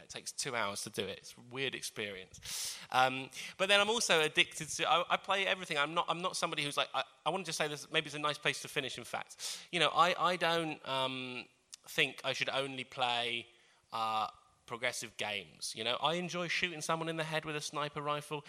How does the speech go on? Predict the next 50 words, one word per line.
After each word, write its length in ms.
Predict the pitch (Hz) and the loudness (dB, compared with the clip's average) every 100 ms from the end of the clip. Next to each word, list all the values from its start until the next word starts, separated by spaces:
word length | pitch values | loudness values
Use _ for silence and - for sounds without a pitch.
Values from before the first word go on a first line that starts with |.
| - - | -16 -10
just 240 | - 156 | -8 -6
as 160 | 147 127 | -8 -2
much 220 | 131 - | -2 -2
as 60 | - | -12
the 100 | 110 | -12
next 300 | - - - | -14 -12 -12
guy. 240 | - - - - - - 147 | -10 -12 -10 -8 -8 -8 -6
You 120 | 156 | 2
know, 180 | 131 - | 2 4
I'm 140 | 143 170 | 2 4
not 180 | 196 175 | 2 4
saying 280 | 185 180 | 2 4
one 200 | 175 175 | 4 4
shouldn't, 400 | 170 190 180 160 143 | 4 4 4 0 -6
I'm 200 | - 165 196 | -4 -2 0
not 100 | 180 | 2
saying 160 | 190 | 2
one 120 | 185 | 2
shouldn't 340 | 175 185 165 131 | 2 0 0 -2
do 160 | 139 | 0
that. 160 | 113 107 | 0 0
It's 140 | 123 | 0
not 180 | 175 170 | 4 4
about 280 | 160 156 131 | 6 4 4
being 180 | 156 147 | 2 4
dogmatic 580 | 143 123 139 - 120 120 | 2 4 2 2 -4 -4
and 100 | 113 | 0
saying, 320 | 123 120 113 - - - | 4 4 2 -8 -18 2
"Bad 300 | 151 160 151 | 4 4 2
games 320 | 156 151 143 | 2 2 0
here, 320 | 156 135 127 - - - - | -2 2 2 0 -10 -18 -4
good 220 | 131 - | -4 0
games 320 | 127 120 113 | 0 0 0
here." 320 | - 117 101 90 | -2 0 0 -2
You 120 | 117 | -2
know, 140 | 120 117 | 0 0
it's, 160 | 135 | -2
it's 220 | 131 147 147 | -2 -2 2
about 300 | 156 156 - - | 4 4 4 0
being 260 | 160 156 151 | 4 6 6
engaged 640 | 143 147 151 147 143 - | 4 6 8 8 6 2
politically 720 | - 127 - 131 - 101 101 107 | 0 -2 -2 -4 -6 -6 -4 0
and, 220 | 113 113 - - | 0 0 -8 -2
and 160 | 127 123 | -2 2
playing 340 | 165 180 175 | 6 6 6
and 100 | 151 | 4
enjoying 440 | 139 127 135 135 131 | 0 0 2 2 2
all 240 | 147 139 | 4 4
of 140 | 113 | 2
them, 320 | 113 104 156 | -6 -4 -4